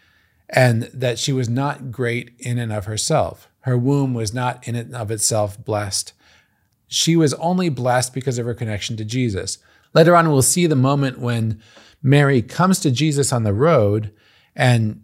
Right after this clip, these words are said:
Jesus is told that his mother is outside waiting for him. And he asks,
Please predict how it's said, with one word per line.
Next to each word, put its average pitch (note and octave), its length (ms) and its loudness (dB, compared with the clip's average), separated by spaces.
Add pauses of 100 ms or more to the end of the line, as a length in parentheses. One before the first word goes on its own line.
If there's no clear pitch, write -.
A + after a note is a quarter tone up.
Jesus D3+ 380 0
is A2 120 -2
told D#3+ 320 2
that A#2 140 0
his G#2 140 -2
mother C3+ 280 4
is A2 140 2
outside A2 420 -2
waiting A#2+ 380 0
for F2 240 -6
him. F#2 240 -10 (720)
And A#2 140 2
he C#3 200 2
asks, A#2 460 -4